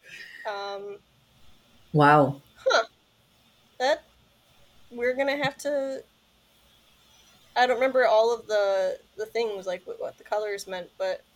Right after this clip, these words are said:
Speaker 2: Yeah. No luck for you, I
Speaker 1: Hmm.
Speaker 2: guess. I don't know.
Speaker 1: I, I know.
Speaker 2: Yeah.
Speaker 1: Or, or, like,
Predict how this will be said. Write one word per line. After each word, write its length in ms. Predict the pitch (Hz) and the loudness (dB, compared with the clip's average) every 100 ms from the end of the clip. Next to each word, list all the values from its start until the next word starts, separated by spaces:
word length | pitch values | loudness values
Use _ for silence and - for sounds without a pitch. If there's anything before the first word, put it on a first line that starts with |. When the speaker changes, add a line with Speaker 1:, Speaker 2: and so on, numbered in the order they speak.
| _ - | _ 0
Speaker 2:
Yeah. 300 | 151 143 143 _ _ _ | 2 2 -2 _ _ _
No 220 | 156 170 | 0 2
luck 280 | 175 196 202 | 4 2 2
for 80 | 202 | 0
you, 240 | 202 240 | 4 4
I 40 | 147 | 4
Speaker 1:
Hmm. 40 | |
Speaker 2:
guess. 260 | 165 185 160 | 4 2 2
I 120 | 147 | 0
don't 140 | 190 160 | 0 0
know. 300 | 196 160 - - | -2 -6 -10 -14
Speaker 1:
I, 340 | 214 - - | -14 -14 -14
I 40 | 208 | -14
know. 380 | 202 233 190 - _ _ _ | -10 -10 -10 -14 _ _ _
Speaker 2:
Yeah. 340 | 165 160 175 156 156 _ | -2 2 2 0 -4 _
Speaker 1:
Or, 400 | 240 220 226 214 - 226 | -2 0 0 -2 -6 -4
or, 180 | 220 | -2
like, 420 | 220 214 214 202 | 0 0 0 -4